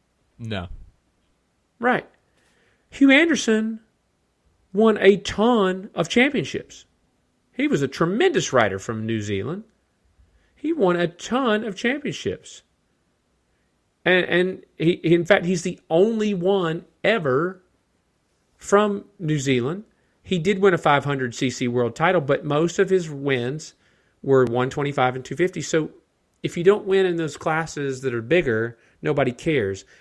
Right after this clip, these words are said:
Speaker 2: And if you go to World Supersport three hundred, I feel like you can just get stuck there. And then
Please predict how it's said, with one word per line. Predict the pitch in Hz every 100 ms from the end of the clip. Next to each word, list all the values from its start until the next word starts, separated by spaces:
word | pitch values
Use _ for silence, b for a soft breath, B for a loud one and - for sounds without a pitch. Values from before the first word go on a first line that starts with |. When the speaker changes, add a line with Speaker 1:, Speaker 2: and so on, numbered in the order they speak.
| b
Speaker 2:
And | 147
if | 147
you | 156
go | 185
to | 202
World | 185 165
Supersport | 185 165 147 160 147
three | - 143
hundred, | 165 180 139 135 B B
I | 139
feel | - 175
like | 156 143
you | 160
can | 156
just | 143 -
get | - -
stuck | - 117 -
there. | - - _ _ _ _ _ _ _ _ _ _ _ _ _ _ _ _ _ -
And | 131
then | 139 135 135 143